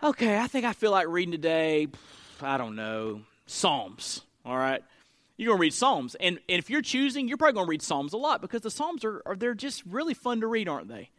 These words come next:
They're just, they're, they're understandable.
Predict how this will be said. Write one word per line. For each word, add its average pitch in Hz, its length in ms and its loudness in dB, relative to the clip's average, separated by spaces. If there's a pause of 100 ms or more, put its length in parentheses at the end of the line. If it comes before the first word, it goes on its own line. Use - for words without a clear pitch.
(600)
They're 247 100 0
just, 302 340 -4
they're, 196 240 4
they're 175 380 -2
understandable. 277 1120 0